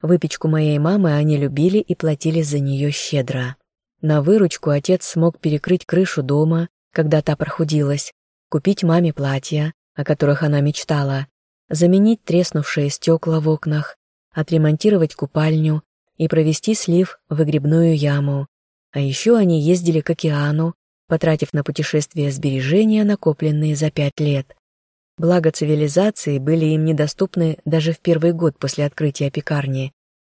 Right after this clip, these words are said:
И я это понимала. Если я рискну, то в первое время нечего даже надеяться на доход.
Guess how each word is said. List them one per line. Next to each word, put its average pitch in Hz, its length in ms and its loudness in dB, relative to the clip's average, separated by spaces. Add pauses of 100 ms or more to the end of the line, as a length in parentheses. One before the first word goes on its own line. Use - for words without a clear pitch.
(100)
И 156 100 -2
я 208 240 2
это 214 200 0
понимала. 165 640 0 (600)
Если 185 320 0
я 170 220 4
рискну, 170 520 0 (300)
то 160 100 0
в - 100 -10
первое 175 420 2
время 175 280 2
нечего 165 420 0
даже 156 240 0
надеяться 160 560 0
на 170 120 2
доход. 147 480 -4